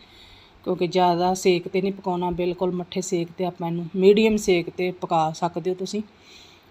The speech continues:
ਤੇ ਕਿਉਂਕਿ ਇਹਦੇ ਨਾਲ ਫਿਰ ਬਹੁਤ ਹੀ ਜ਼ਿਆਦਾ ਵਧੀਆ ਪੱਕਣਗੇ।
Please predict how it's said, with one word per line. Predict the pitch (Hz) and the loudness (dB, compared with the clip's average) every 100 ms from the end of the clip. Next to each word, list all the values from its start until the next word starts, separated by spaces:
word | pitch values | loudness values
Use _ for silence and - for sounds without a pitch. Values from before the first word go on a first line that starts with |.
| _ | _
ਤੇ | 180 175 | -2 0
ਕਿਉਂਕਿ | 170 185 180 185 180 180 | 0 -2 0 0 2 0
ਇਹਦੇ | 175 175 185 | 0 0 0
ਨਾਲ | 180 | -2
ਫਿਰ | 180 185 | -2 -4
ਬਹੁਤ | 170 170 180 | -2 0 0
ਹੀ | 196 | -2
ਜ਼ਿਆਦਾ | 175 180 170 175 | -2 -2 0 -2
ਵਧੀਆ | 170 175 202 | -2 -2 -2
ਪੱਕਣਗੇ। | 196 - - 196 196 202 | -2 -4 -2 -2 -2 -4